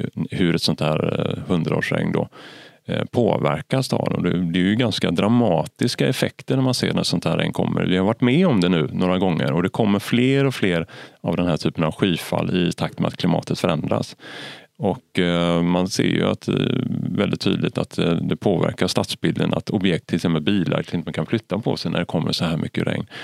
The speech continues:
Och det kan ju vara väldigt allvarliga konsekvenser, eh, som vi behöver prata om. Så att fastighetsägare blir involverade, hur ska de kunna agera för, för att skydda sina fastigheter? Och hur ska staden agera för att se till att den här typen av skyfall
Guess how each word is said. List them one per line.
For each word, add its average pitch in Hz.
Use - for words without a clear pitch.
Och -
det -
kan 85
ju 87
vara 82
väldigt 92
allvarliga 78
konsekvenser, 98
eh, 90
som 92
vi 87
behöver 82
prata -
om. -
Så -
att -
fastighetsägare 87
blir 101
involverade, 85
hur 90
ska 95
de 82
kunna 87
agera 90
för, 87
för -
att -
skydda 82
sina 82
fastigheter? -
Och -
hur 90
ska 90
staden 82
agera 85
för -
att -
se -
till 80
att -
den 80
här 76
typen -
av -
skyfall 78